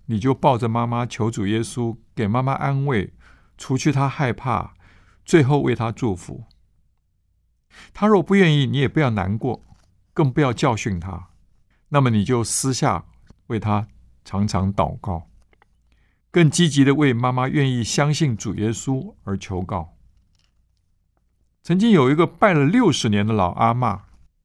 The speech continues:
在八十多岁的时候，因着女儿多年祷告，在病中信主了。病好了，她自动就不去拜拜了。有许多人问她为什么不再拜了，她说：“因为耶稣是真神。”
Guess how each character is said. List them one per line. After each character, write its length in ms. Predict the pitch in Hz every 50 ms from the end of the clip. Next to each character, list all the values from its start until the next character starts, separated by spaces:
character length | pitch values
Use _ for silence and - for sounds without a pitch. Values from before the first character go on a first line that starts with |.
| _ _ _
在 160 | - 147 135
八 240 | - - 175 180 180
十 140 | - - 127
多 160 | 139 139 139
岁 180 | 131 - 147
的 100 | 120 113
时 140 | 110 - -
候， 100 | 120 104
因 220 | - - 151 156 151
着 100 | 147 131
女 160 | 117 107 95
儿 200 | 90 92 95 101
多 240 | 101 - 143 139 131
年 260 | 120 107 107 113 113
祷 220 | - 98 82 85
告， 320 | 92 - 123 98 80 - - - _ _ _ _ _ _ _
在 180 | - - 151 127
病 320 | - - - 165 127 113
中 280 | 101 - 127 120 120 113
信 320 | - - - 127 98 87
主 200 | - - 73 -
了。 140 | - - - _ _ _ _ _ _ _ _ _ _ _ _ _ _ _ _ _
病 180 | - 302 277 214
好 220 | - - 143 127
了， 220 | 135 165 190 190 - _ _ _ _
她 140 | - - 190
自 220 | 196 - 220 185
动 180 | 160 160 143 135
就 100 | 147 131
不 140 | - -
去 160 | 123 - - 107
拜 180 | - 120 101
拜 180 | 98 107 - -
了。 180 | - - 110 _ _ _ _ _ _ _ _ _ _ _ _ _ _ _ _ _ _ _ _ _ _ _ _ _ _
有 100 | 170 190
许 160 | 185 - 160
多 140 | 139 170 190
人 120 | 175 175
问 140 | 180 185 175
她 140 | 156 165 170
为 100 | 190 185
什 100 | 147 156
么 60 | 151
不 100 | 143 175
再 160 | 170 190 185
拜 240 | 170 - 196 185 170
了， 200 | 156 147 143 156 - - _ _ _ - _ _ _ _ _ _
她 100 | - 214
说 140 | 202 220 214
：“因 140 | 208 226 233
为 140 | 233 220 208
耶 120 | 220 226
稣 200 | 214 - 226 226
是 120 | 196 208
真 240 | 170 - 214 208 214
神。” 380 | 208 190 - 135 110 117 123